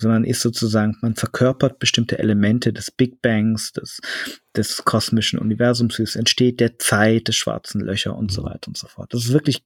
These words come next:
Speaker 1: komplett irre. Ähm, das kann man fast nicht fassen am Anfang. Aber man bewegt sich in diesen wunderschönen Bildern und tut Dinge. Aber das ist sozusagen die Parallele zu WarioWare.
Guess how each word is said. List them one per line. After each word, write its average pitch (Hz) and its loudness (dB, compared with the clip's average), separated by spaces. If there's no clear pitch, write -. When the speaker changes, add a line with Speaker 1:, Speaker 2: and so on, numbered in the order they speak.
Speaker 1:
komplett 123 2
irre. 117 0
Ähm, 117 4
das 117 0
kann 123 2
man 123 4
fast - -4
nicht 117 -2
fassen 127 -2
am 87 0
Anfang. 120 -2
Aber 127 4
man 127 4
bewegt 131 2
sich 156 -4
in 135 0
diesen 120 2
wunderschönen 151 0
Bildern 151 2
und 131 -6
tut - -6
Dinge. 143 0
Aber 113 -2
das 143 0
ist 156 -4
sozusagen 131 0
die 123 0
Parallele 120 0
zu 113 -4
WarioWare. 139 2